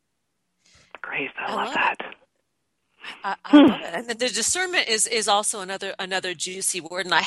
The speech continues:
Speaker 2: have the image, and, you know, bear with me because this is just an outrageous image, but it is the,
Speaker 1: Hmm.
Speaker 2: the man in the squirrel suit for that tire commercial. I don't know if you have it in Canada, but this guy is, you know, peak performance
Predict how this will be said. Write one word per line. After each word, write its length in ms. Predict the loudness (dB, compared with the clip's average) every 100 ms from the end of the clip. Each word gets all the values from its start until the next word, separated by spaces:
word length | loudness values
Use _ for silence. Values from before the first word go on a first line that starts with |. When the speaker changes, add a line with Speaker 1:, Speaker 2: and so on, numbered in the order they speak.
| 0
Speaker 2:
have 220 | -2 -2 0
the 140 | -4
image, 760 | 0 0 0 -4 -6 -10 -14 -4
and, 160 | -4 -4
you 100 | -6
know, 100 | -6
bear 320 | 2 4 4
with 200 | 0 -4
me 100 | -8
because 300 | -8 -6 -4
this 200 | 0 0
is 120 | 0
just 240 | -2 -4 -2
an 80 |
outrageous 600 | -2 -2 -2 -4 -4 -8 -8
image, 400 | -10 -10 -10 -6
but 180 | -4 -2
it 180 | -2
is 260 | 0 0 0
the, 260 | 0 -2 -2 -2
Speaker 1:
Hmm. 140 | 0
Speaker 2:
the 100 | 2
man 340 | 2 2 2
in 120 | 0 0
the 80 |
squirrel 420 | 0 0 -4 -6 -4
suit 300 | -2 -4 -4
for 160 | 0
that 220 | 2 2 0
tire 360 | -4 2 4 2
commercial. 680 | -4 -8 -8 -8 -6 -8 -4
I 80 | -2
don't 160 | -2 -2
know 100 | -6
if 140 | -6
you 100 | -8
have 260 | 2 4 4
it 100 | -2
in 140 | -10
Canada, 560 | -2 2 2 0 -2 -2 -6 -20 -20 -2
but 220 | -2 0
this 180 | -2 2
guy 300 | 6 6 6
is, 240 | 2 -6
you 60 | -6
know, 80 | -6
peak 220 | -6 -6
performance 640 | -8 -16 -10 -8 -6 -6